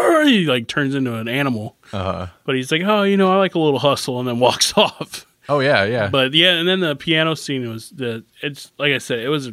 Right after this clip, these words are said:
Speaker 1: just a well done movie all around.
Speaker 2: Mm-hmm.
Speaker 1: Yeah, four out of five.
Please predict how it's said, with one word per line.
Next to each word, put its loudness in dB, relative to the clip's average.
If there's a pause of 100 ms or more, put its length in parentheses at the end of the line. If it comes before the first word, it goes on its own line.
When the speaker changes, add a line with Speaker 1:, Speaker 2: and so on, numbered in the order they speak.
(100)
Speaker 1:
just -16
a -8
well -6
done -8
movie -8
all -8
around. -10 (260)
Speaker 2:
Mm-hmm. -10 (600)
Speaker 1:
Yeah, -10
four -6
out -2
of -10
five. -18